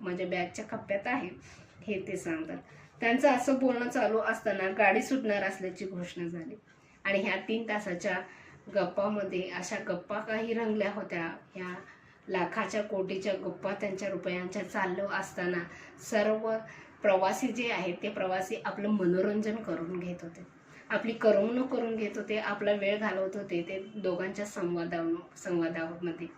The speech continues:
आणि त्यांचे संवाद ऐकून त्यांना सुद्धा आपला वेळ कसा गेला, याची थोडी देखील कल्पना न राहता, ते आपले पुढच्या प्रवासासाठी तत्पर झाले, फ्रेश झाले किंवा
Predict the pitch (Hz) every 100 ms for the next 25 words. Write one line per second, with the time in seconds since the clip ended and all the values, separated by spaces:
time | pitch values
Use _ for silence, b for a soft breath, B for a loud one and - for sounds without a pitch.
0 | B B B B B 196 196 208 214 214
1 | 226 190 202 262 269 - 208 196 254 226
2 | 185 - B B B 196 190 202 254 262
3 | 240 202 196 - 202 202 190 190 185 202
4 | 208 B B B - 214 - 254 269 262
5 | 202 170 - - - 190 185 - 202 -
6 | 220 208 208 - - - - 208 214 -
7 | - 233 262 262 269 285 - 220 208 190
8 | 196 208 226 214 185 - 175 - B B
9 | B 196 196 - 196 180 208 185 185 -
10 | - - - 226 - 254 240 190 180 185
11 | 190 226 214 175 180 - - - - 190
12 | - 202 208 196 180 185 - 208 185 175
13 | 175 165 175 170 185 185